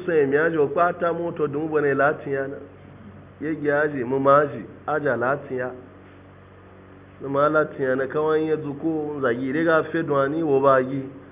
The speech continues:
Ga tuye ga wa dai moto wuce da kan gaba. Nde ya yin zagi. Kawan zai ni mulai lofu. Mun bu gi ga. Gwa kuma ye ga da wasu a ba gi. Ga yadda za. Wani moto da mu mi aji.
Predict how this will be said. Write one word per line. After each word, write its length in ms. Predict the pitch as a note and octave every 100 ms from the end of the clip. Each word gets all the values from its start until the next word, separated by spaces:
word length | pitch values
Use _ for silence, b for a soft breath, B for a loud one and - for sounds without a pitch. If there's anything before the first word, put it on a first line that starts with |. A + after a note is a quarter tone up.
| -
Ga 140 | C3
tuye 200 | C3 D#3 D3
ga 60 |
wa 160 | D3+ B2+
dai 100 | C3
moto 280 | C#3 D3 C3
wuce 200 | C3 B2
da 120 | B2
kan 200 | C#3 C#3
gaba. 200 | C#3+ C3+ - - B B B - -
Nde 120 | D3
ya 100 | F3
yin 180 | F3+ E3+
zagi. 260 | C#3+ C3 D3+
Kawan 380 | F#3 G3 F#3+ E3
zai 180 | D#3+
ni 80 | E3
mulai 340 | F#3 F3+ F#3 F3
lofu. 480 | C#3+ - C#3+ C#3 C3+ - - - - - - -
Mun 120 | C3
bu 180 | C3 D3+
gi 120 | C#3+
ga. 80 | C#3+ D#3 A#2
Gwa 160 | D3+ D#3
kuma 240 | F3+ F3
ye 140 | F3+ D#3+
ga 120 | D3+
da 120 | C#3+
wasu 220 | C#3 C#3
a 120 | E3+ C3+
ba 180 | C#3
gi. 220 | C#3 D3 B2+
Ga 80 | E3
yadda 240 | D#3+ C#3
za. 120 | C#3 C#3 - - - - - -
Wani 160 | D#3 E3
moto 380 | D#3+ E3+ E3+ D3
da 100 | C3+
mu 80 | D#3+
mi 100 | D#3
aji. 260 | D#3 D3+